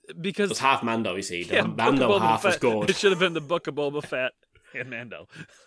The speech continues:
Speaker 2: Yeah,
Speaker 1: <laughs> That's what it
Speaker 2: Mando
Speaker 1: should
Speaker 2: and friends.
Speaker 1: Yeah. <laughs> But I mean, and the, yeah. So Mandalorian is great. The cartoons have been great.
Speaker 2: <laughs> Mando and the Hendersons.
Speaker 1: <laughs> Mando and the Hendersons. So it's no doubt that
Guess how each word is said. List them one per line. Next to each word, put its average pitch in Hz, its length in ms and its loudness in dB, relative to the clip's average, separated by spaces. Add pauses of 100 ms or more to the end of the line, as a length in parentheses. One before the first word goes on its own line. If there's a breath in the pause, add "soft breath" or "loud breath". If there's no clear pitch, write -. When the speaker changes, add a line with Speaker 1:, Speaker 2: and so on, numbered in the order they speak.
Speaker 2:
Yeah, 98 360 -4
Speaker 1:
<laughs> - 40 -20
That's 113 180 -8
what 120 140 0
it - 20 0
Speaker 2:
Mando 104 140 -2
Speaker 1:
should 95 100 -6
Speaker 2:
and 95 160 -8
friends. 98 440 -8
Speaker 1:
Yeah. 165 200 -2
<laughs> - 40 -12 (3750 loud breath)
But 151 120 0
I 139 60 0
mean, 151 140 -6
and 165 140 -6 (180)
the, 147 340 -10
yeah. 113 220 -6 (120)
So 127 200 -10 (140)
Mandalorian 120 680 -6 (120)
is 107 180 -18
great. 98 300 -12
The 123 60 -14
cartoons 135 540 -4
have 98 80 -14
been 95 100 -16
great. 82 360 -12 (180)
Speaker 2:
<laughs> - 180 -10
Mando 101 480 -4
and 92 140 -8
the 90 60 -8
Hendersons. 101 600 -6
Speaker 1:
<laughs> 117 100 -12
Mando 135 240 -10
and 110 120 -14
the - 40 -16
Hendersons. - 560 -14 (1300 loud breath)
So 220 240 0
it's - 180 -6
no 202 200 0
doubt 139 420 -4
that 127 200 -6